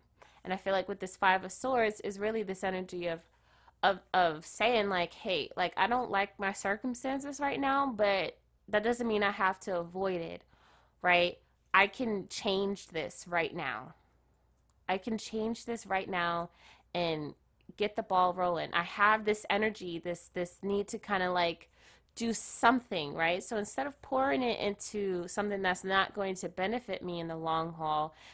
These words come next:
something that's just gonna give me temporary sat-, satisfaction, is this energy of investing your time in things that can actually bring you, uh, it's like an exchange of some sort.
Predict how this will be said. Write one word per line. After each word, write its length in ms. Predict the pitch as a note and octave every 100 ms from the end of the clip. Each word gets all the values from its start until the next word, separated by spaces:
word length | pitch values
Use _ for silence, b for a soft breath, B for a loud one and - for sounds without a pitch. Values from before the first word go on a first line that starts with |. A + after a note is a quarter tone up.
| B
something 340 | - G3+ F#3+
that's 180 | F#3 -
just 220 | F#3 -
gonna 320 | G3 F#3 E3+ - _ - F3
give 160 | F#3
me 180 | G3 F3
temporary 680 | - A3+ C4 C4 G3 E3 D#3+
sat-, 440 | - E3+ E3 -
satisfaction, 880 | - F3 E3 - E3 D#3+ - F3 F3+ B B B B
is 100 | G#3
this 140 | A3
energy 360 | A3 A#3 A3+ A3+
of 140 | G#3
investing 960 | G#3 G#3 F#3 F3+ G#3 - B3+ C4 C4+ A#3
your 140 | A#3
time 420 | A#3+ B3 B3+ C4+ B B B B -
in 160 | A3 G#3+
things 380 | - A3 A3
that 240 | G#3 F#3 F3
can 200 | G#3+ G3
actually 580 | - F#3 - G3+ G3 F3
bring 340 | E3+ F#3+ G3
you, 640 | F3+ F3+ F3+ F3 E3+ D#3+ - -
uh, 440 | F3+ F3 D#3+ D#3+ - G1+ - - _ - _ _ _ _ _ _
it's 140 | G3+ A3
like 160 | G#3+
an 80 | G#3+
exchange 600 | F#3 - - G3+ A3+ A3+
of 140 | F3
some 180 | - F3
sort. 380 | - E3 D#3+